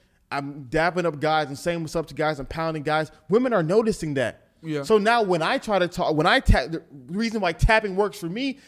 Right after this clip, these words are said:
Speaker 1: 'cause they've been seeing that everybody knows me here.
Speaker 2: Yeah, it's comfortable.
Speaker 1: It is comfortable. He's
Speaker 2: Yeah.
Speaker 1: like, he's like, you know, you become, like, the cool
Speaker 2: Yeah, yeah,
Speaker 1: kid.
Speaker 2: yeah, yeah.
Speaker 1: So part of social, social, socializing in places like the gym is that you go, you meet, you network,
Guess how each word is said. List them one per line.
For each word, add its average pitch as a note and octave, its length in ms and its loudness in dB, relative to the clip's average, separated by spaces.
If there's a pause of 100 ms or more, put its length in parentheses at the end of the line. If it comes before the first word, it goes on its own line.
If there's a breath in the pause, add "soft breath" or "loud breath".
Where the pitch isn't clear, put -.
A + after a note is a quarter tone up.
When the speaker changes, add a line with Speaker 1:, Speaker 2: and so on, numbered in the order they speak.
(120 loud breath)
Speaker 1:
'cause G#3 120 0
they've C4 140 -2
been A3+ 160 -4
seeing B3+ 300 -4
that G3+ 120 -2
everybody G3 400 -2
knows D#3 340 -2
me C3+ 140 -6
here. A#2+ 180 -6
Speaker 2:
Yeah, D#3+ 140 0
it's D#3 180 -2
comfortable. D#3 480 -6
Speaker 1:
It G3+ 200 0
is B3 100 -8
comfortable. A3 540 -4
He's E3 120 -2
Speaker 2:
Yeah. D3+ 100 0
Speaker 1:
like, E3+ 100 -4
he's A3+ 200 -8
like, G#3+ 220 0
you A3 120 -6
know, A3+ 140 -4
you F3+ 160 -2
become, G#3+ 280 -4
like, G#3 160 -6
the F3+ 60 -18
cool E3+ 200 -6
Speaker 2:
Yeah, - 180 -2
yeah, - 0 -
Speaker 1:
kid. D3 320 -2
Speaker 2:
yeah, C#3 180 -6
yeah. C3+ 180 -10 (180 loud breath)
Speaker 1:
So F#3+ 240 -2
part A3 300 0
of A#3+ 100 0
social, A3 420 0
social, G#3 460 -4
socializing F3+ 760 -2
in D3+ 80 -8
places F3 300 -8
like D3+ 120 -4
the C3+ 100 -10
gym E3 260 -6
is C3+ 100 -8
that B2 180 -2
you C#3 100 -12
go, D3+ 300 0
you C#3 180 -8
meet, C#3 260 -4
you C3+ 140 -6
network, C#3+ 540 -4